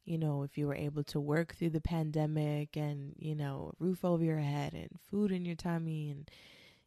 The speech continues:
you know, you can shower, wash your hands, you have running water, you know, like, just take time to appreciate the bare necessities that you have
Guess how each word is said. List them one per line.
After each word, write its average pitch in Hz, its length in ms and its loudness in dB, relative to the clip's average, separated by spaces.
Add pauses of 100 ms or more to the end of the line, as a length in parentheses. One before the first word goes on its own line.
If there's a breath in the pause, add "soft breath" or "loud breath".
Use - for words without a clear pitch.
(120)
you 156 160 0
know, 147 160 0
you 139 160 -2
can 143 200 -8
shower, 170 720 6
wash 147 240 0
your 156 100 -2
hands, 165 300 2
you 156 60 2
have 151 120 -4
running 139 240 -4
water, 165 680 6 (480 loud breath)
you 175 140 2
know, 151 260 4
like, 143 280 0
just - 440 0 (640)
take 247 260 2
time 208 320 4
to 185 160 2
appreciate 180 800 2 (1700)
the 165 600 2 (1300)
bare 165 380 6
necessities 160 1000 0 (120)
that 156 280 2
you 156 300 4
have 156 600 0